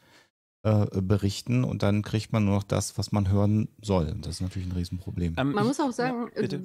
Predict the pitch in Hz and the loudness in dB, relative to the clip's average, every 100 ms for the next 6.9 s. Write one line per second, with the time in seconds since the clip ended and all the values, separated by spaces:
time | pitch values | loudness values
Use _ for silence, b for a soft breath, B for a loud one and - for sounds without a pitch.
0 | - 190 - 226 208 240 202 185 240 302 | -8 -8 -2 -2 0 0 2 2 0 0
1 | 240 190 220 240 220 214 247 285 - 190 | 0 0 -2 -4 -4 -2 0 0 0 -2
2 | 202 185 240 - - 214 240 226 233 247 | 0 -2 -2 -6 -6 -2 0 -2 -2 -2
3 | 226 226 214 214 - 254 214 220 202 233 | -2 -2 -4 -4 -2 0 0 -2 -4 -2
4 | 226 208 - 180 175 160 170 190 208 - | 0 -2 -4 -4 -4 -6 -4 -4 -4 -10
5 | 160 - 262 294 233 - 185 247 - - | -10 -6 -4 -2 -4 -4 -8 -8 -18 -8
6 | 180 185 190 180 - 190 185 175 | -6 -2 -4 -4 -8 -4 -2 -2